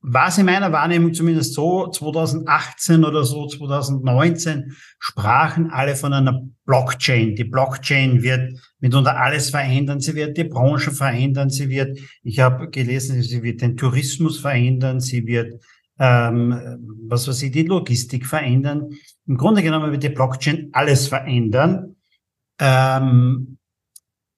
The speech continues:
aber irgendwie weiß ich nicht, nicht, also ich spüre diese Veränderung nicht, ich sehe sie nicht.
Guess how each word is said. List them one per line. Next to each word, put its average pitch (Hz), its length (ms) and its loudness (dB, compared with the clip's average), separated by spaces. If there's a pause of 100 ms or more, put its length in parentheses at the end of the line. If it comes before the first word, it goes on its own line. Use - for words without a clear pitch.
(460)
aber 123 260 4
irgendwie 143 720 0 (440)
weiß 135 340 2
ich 127 140 4
nicht, 131 320 0
nicht, 127 180 -2
also 123 200 -4
ich 127 180 -10
spüre 147 300 0
diese 120 240 0
Veränderung 123 680 0
nicht, 160 260 2
ich - 180 -6
sehe 120 220 -2
sie 131 160 -4
nicht. 160 320 -2